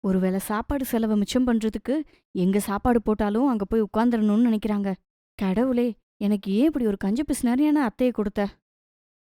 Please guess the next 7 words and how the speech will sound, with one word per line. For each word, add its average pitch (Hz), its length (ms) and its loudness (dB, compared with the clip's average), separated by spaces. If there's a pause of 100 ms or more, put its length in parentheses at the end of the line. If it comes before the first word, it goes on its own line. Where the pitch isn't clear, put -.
(200)
அப்படின்னு 233 520 2 (280)
அவளோட 208 440 2
அத்தைய 196 600 -2 (140)
மனசுக்குள்ளேயே 196 680 -2
நினைச்சு 208 760 -2
திட்டிட்டே 247 460 -2
இருந்திருக்கா. 185 480 -2